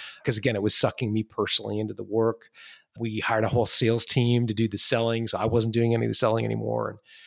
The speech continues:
ultimately, that company was acquired by a publicly traded company.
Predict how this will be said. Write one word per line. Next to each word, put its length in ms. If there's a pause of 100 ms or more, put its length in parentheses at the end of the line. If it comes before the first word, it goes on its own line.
(140)
ultimately, 400
that 220
company 260
was 100
acquired 380
by 140
a 40
publicly 300
traded 260
company. 440